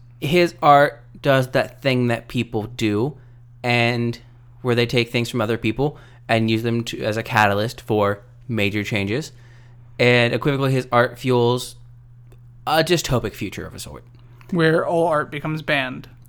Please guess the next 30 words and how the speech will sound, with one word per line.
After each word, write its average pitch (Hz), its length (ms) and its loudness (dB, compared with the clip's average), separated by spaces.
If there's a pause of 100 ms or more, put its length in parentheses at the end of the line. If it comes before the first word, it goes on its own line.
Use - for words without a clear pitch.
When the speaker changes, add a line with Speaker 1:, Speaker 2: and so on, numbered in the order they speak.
(120)
Speaker 1:
Essentially. - 680 -4
Speaker 2:
Yeah. 147 280 -4 (720)
Speaker 1:
And 135 400 4
thus, 135 500 2 (760)
Annabelle 117 600 2 (400)
and 113 340 0
her 123 480 -2 (120)
current 117 400 0 (1160)
lover 110 320 0
at 101 140 -2
the 107 80 -8
time 107 420 -4 (380)
decide, 135 420 0 (260)
are 123 100 2
part 143 140 4
of 135 60 4
a 131 40 4
resistance 131 340 0
and, 117 80 -2
like, 117 180 -6 (280)
"We 202 120 0
need 147 100 4
to 160 60 2
stop 226 320 0
this." - 160 -10
So - 140 -4
they 175 100 4
make 160 320 0
time 339 220 -2
travel. 95 480 -2